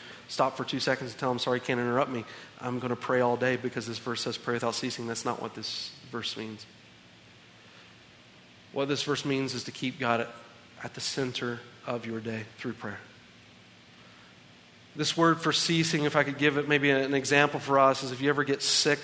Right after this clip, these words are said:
especially in the wintertime, and you get that, that whooping cough or that repetitious cough that interacts with you throughout the day that you wish, you wish would go away. Well, prayer is the opposite of that. It's not the, the nagging solution to the day, but it's the positive solution in your day.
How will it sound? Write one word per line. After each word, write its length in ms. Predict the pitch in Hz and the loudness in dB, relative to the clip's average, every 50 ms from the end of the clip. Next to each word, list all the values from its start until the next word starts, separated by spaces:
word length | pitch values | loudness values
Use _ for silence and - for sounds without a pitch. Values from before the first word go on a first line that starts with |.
| - - | -6 -8
especially 400 | - - - 139 135 - 151 139 | -8 -2 0 0 0 0 0 0
in 40 | 131 | 2
the 60 | 131 | 2
wintertime, 380 | 135 139 139 135 143 139 139 135 | 2 2 2 4 4 4 4 4
and 100 | 131 131 | 2 0
you 60 | 123 | 0
get 140 | 135 131 - | 0 0 2
that, 260 | 131 123 - - - | 2 2 2 0 -2
that 200 | 131 120 - 135 | -2 -2 -2 -2
whooping 360 | 135 135 139 131 143 135 127 | -4 -4 -2 -2 -2 -2 0
cough 320 | - 139 135 131 127 123 | 4 4 6 6 4 4
or 40 | 131 127 | 0 0
that 140 | 120 127 | 0 0
repetitious 600 | 131 123 127 - 143 - - 143 127 - 139 - - | 2 0 0 0 -2 -4 -4 -2 -2 -2 -2 -4 -4
cough 360 | - - 131 127 127 120 - | -2 2 2 2 2 2 0
that 120 | 127 123 | -4 -4
interacts 580 | - 131 127 123 123 123 123 123 - - - - | -2 -2 0 2 2 2 2 0 -4 -8 -8 -8
with 160 | 131 117 - | -8 -8 -6
you 120 | 135 131 123 | -6 -6 -6
throughout 340 | - 123 127 123 123 120 | -4 0 2 2 2 0
the 60 | - - | -2 -2
day 240 | 127 123 123 123 | -2 0 0 0
that 120 | 117 117 - | -2 -4 -8
you 80 | 123 | -6
wish, 280 | 120 123 123 123 - - - - - - - - - | -6 -4 -2 -4 -4 -4 -8 -12 -14 -14 -14 -10 -6
you 80 | 139 | -2
wish 220 | 131 135 127 - - | 0 0 0 0 -2
would 100 | 131 120 | -2 0
go 300 | 135 131 131 131 131 131 - - | 2 2 4 2 0 0 -2 -4
away. 460 | 123 117 120 127 131 135 143 143 143 - - | -4 0 4 6 6 6 6 4 0 -4 -8
Well, 80 | 139 123 | -8 -8
prayer 240 | - - 156 156 | 2 4 4 4
is 80 | 156 143 | 4 4
the 120 | 147 135 | 6 6
opposite 320 | 127 135 131 - 127 - 131 | 6 6 6 4 -2 -4 -4
of 60 | 113 | 0
that. 120 | 120 117 113 | 0 0 0
It's 160 | 110 - - | 0 0 0
not 220 | 139 135 135 135 | 2 2 2 0
the, 100 | - 127 - - - - - - | 0 -4 -4 -6 -8 -10 -2 0
the 120 | 135 131 | 2 6
nagging 360 | 131 135 135 143 139 147 143 | 8 10 10 10 8 6 2
solution 420 | 135 - 147 139 139 135 - 143 131 | 2 0 0 0 0 0 0 0 -2
to 100 | - 131 | -2 -2
the 100 | 131 123 | -2 2
day, 240 | 120 135 135 131 131 - - - - | 4 4 4 2 0 -4 -12 -10 -2
but 100 | 135 131 | 0 0
it's 140 | 135 131 - | 0 0 0
the 100 | - 135 | -4 -6
positive 540 | - - - 127 127 131 120 127 117 113 - | -4 0 2 4 4 4 2 -2 -6 -6 -6
solution 400 | - - 127 117 - - - 113 | -6 -6 -6 -6 -6 -6 -8 -8
in 160 | 110 113 113 | -10 -10 -10
your 100 | 113 117 | -10 -10
day. 140 | 117 113 | -10 -10